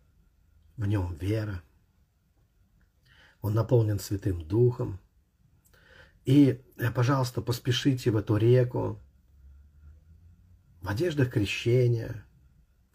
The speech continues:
в простоте. Вам нужно начать входить в ее воды. Я прошу вас не торопиться, без такой лишней самодеятельности. Давайте это сделаем как такой очень важный ритуал.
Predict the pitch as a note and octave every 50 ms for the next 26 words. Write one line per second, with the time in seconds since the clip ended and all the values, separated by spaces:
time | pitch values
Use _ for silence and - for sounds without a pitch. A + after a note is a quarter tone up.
0 | _ - - - - D3 C3 - - C3+ B2 B2 - - - G2+ F#2+ F#2 E2+ E2+
1 | - - _ _ _ _ _ _ _ _ _ _ _ _ _ _ _ _ _ _
2 | _ _ _ _ _ _ _ _ _ _ - - - _ _ _ _ _ _ _
3 | _ - B2+ A#2 A#2 B2+ C3 A#2+ A#2+ B2 A#2 A2 G#2+ - - C3+ C3 B2 - -
4 | - A#2 G#2+ G2+ G#2+ B2 B2 A#2+ - A#2 A2 G#2 G#2 A2 G#2+ G2+ G2+ G#2 A2 G#2+
5 | G#2 G2 G2 G#2 G#2+ - - - _ - - _ _ _ _ _ - - - -
6 | - - - - - - A#2+ A#2+ A#2+ C3 B2 - - D3 C3+ C3 B2+ - C#3+ C3+
7 | B2+ - B2+ B2 B2 B2 - B2 A2+ G#2+ - - - G#2 - G#2+ G2+ - _ -
8 | _ _ _ _ _ _ _ - - - - - - - - _ - - - A2+
9 | B2+ B2 A#2+ - - - - - - C3+ B2 - C3+ B2+ B2+ B2+ C#3+ D#3 C3+ -
10 | C#3+ C#3 B2+ B2 - C3+ B2 A#2+ A2+ A2 G#2 A2+ A#2+ A#2+ A#2+ A#2+ B2 G#2+ G2 F#2
11 | - - F#2+ F2 G#2 A2 B2+ C3+ B2+ - B2+ A#2 - A#2 G#2 G#2 A#2+ B2+ C3+ C3+
12 | C3+ C3 B2 A2+ G#2 - G#2+ G2 - A2 - - A#2 A2+ A2+ A2 - - A2+ G#2+
13 | G#2 A2 A#2+ A#2+ B2 B2 A#2+ A#2+ A#2+ A#2 A2 A2 G#2+ - A2+ G2+ G2 G2+ G2+ G2
14 | - -